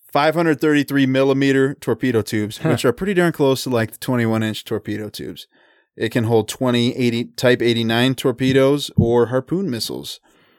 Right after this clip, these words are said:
Speaker 1: On February first, twenty eighteen, so fairly recently, it was announced that many of them had been retrofitted to bring them up to, like, current operating standards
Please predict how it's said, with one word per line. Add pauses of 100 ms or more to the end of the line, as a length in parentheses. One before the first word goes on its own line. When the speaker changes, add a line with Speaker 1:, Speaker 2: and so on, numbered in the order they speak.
(400)
Speaker 1:
On
February
first,
twenty
eighteen,
so
fairly
recently, (400)
it
was
announced
that
many
of
them
had
been
retrofitted
to
bring
them
up
to,
like, (380)
current
operating
standards